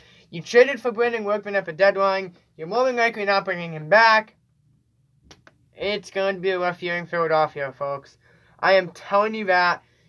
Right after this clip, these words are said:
Jean Segura, I think, could go to a team and potentially help them push the playoffs.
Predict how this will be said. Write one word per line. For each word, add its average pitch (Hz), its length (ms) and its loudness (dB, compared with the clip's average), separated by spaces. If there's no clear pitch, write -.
Jean 302 240 -4
Segura, 220 640 6
I 190 80 -2
think, 190 280 -8
could 175 180 -10
go 185 180 0
to 240 140 0
a 226 80 2
team 185 500 -6
and 175 200 -10
potentially 240 680 -6
help 226 320 0
them 202 240 2
push - 340 -10
the 180 140 -4
playoffs. 170 480 2